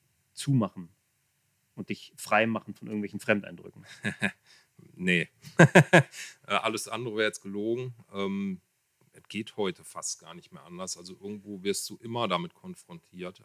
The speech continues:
Speaker 2: einfach durch die sozialen Medien. Ich mein, jeder hat ein Smartphone, jeder, äh, ist ständig mit dem Ding irgendwo auch zugange.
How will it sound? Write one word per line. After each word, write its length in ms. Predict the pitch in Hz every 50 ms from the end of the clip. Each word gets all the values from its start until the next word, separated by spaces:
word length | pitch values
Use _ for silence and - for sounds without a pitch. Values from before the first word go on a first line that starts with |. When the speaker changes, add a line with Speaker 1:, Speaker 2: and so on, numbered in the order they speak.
| _ _
Speaker 2:
einfach 280 | 98 92 - 104 104 _ _ _ _ _ _
durch 180 | 104 113 107 -
die 120 | - 95
sozialen 500 | 90 92 - - - 95 90 87 87 90
Medien. 420 | 87 87 87 85 90 90 92 202 - _ _ _ _ _ _ _ _
Ich 80 | _ -
mein, 140 | 190 180 180
jeder 200 | 196 208 202 190
hat 80 | 190
ein 60 | 185 175
Smartphone, 760 | - - - - 185 98 104 - - - 104 104 104 101 101
jeder, 460 | 92 92 95 90 90 90 85 76 65 78 85 78 65 57 58 - _
äh, 40 |
ist 80 | - -
ständig 440 | - - - 101 101 101 92 - -
mit 140 | 101 - -
dem 120 | 92 90 85
Ding 180 | 95 104 107
irgendwo 420 | 95 - - 98 101 92 92 87 85
auch 100 | 85 -
zugange. 560 | - - 92 82 87 87 92 104 113 117